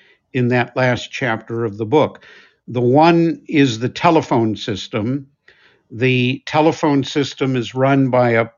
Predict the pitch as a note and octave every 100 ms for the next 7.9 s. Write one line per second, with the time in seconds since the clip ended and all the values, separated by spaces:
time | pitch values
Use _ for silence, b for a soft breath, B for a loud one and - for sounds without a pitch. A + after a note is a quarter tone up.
0 | - A2+ - C#3 C#3+ C#3 C3 - _ _
1 | - C#3 C3 G2+ - G#2+ G2+ A#2 B2+ -
2 | b b b b b - A#2 - C#3+ B2
3 | A#2+ B2+ A#2 - _ _ _ - C#3 A#2+
4 | G2+ F3+ E3 C3 B2+ A#2+ B2+ C#3+ D#3+ D3
5 | B2 B2 C3+ C#3 B2+ A#2 A2+ A#2 C3 C#3+
6 | - B2 A2 G#2+ A2+ A2 G#2 - A#2+ -
7 | - D3 C#3 C3+ G#2+ A#2+ G2+ B2 B2+